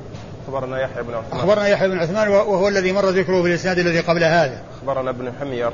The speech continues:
Speaker 2: أخبرنا ابن حمير، وهو محمد بن حمير الحمصي، محمد بن حمير الحمصي، وهو، الحمصي، وهو صدوق أخرج له البخاري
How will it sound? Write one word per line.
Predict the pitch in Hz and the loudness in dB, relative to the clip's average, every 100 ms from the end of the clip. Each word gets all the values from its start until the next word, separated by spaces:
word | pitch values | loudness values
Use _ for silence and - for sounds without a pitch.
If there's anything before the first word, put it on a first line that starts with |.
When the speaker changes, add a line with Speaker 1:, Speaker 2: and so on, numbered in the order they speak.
| - | -4
Speaker 2:
أخبرنا | 113 180 202 190 | -2 2 2 0
ابن | 185 180 | -2 0
حمير، | 214 214 202 | 0 2 2
وهو | 190 196 | 4 0
محمد | 190 202 202 185 | -2 -4 -2 -2
بن | 180 175 | -2 -4
حمير | 202 190 175 | -2 0 0
الحمصي، | 165 190 175 151 - - - - - - - - | 0 -2 -2 -4 -8 -12 -16 -16 -16 -16 -16 -14
محمد | - 185 185 165 | -2 0 0 -2
بن | 160 | -2
حمير | 190 190 175 | -2 0 0
الحمصي، | 160 320 302 190 | 0 -2 0 2
وهو، | 170 196 202 | 4 2 0
الحمصي، | 170 202 151 185 185 - - - - | 0 0 4 4 2 -2 -14 -14 0
وهو | 170 175 | 2 2
صدوق | 180 190 202 | 2 2 2
أخرج | 185 190 180 185 | 0 0 0 2
له | 185 | 2
البخاري | 170 165 175 202 208 | 2 0 2 4 2